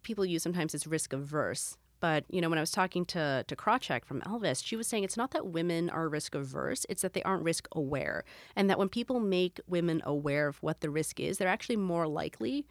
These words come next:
to start taking that risk because they're just, they understand more. So again, it, it comes back a little bit into, it plays back a little bit into financial literacy and just understanding Wall Street. And then conversely, I mean,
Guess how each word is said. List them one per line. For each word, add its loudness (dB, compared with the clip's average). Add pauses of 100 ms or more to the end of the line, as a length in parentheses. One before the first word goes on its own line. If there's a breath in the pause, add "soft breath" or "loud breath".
(180)
to -2
start 2
taking 0
that 0
risk -2 (600 soft breath)
because 2
they're 2
just, -4
they 4
understand 2
more. 2
So 2
again, 2
it, -2
it 0 (120)
comes 0
back 2
a 0
little 2
bit 0
into, 0 (260)
it -6
plays 0
back -2
a -4
little 0
bit 0
into 2
financial -2
literacy 0
and 0
just -2
understanding -2
Wall 0
Street. -6 (400 soft breath)
And 6
then 6
conversely, 0
I 0
mean, 2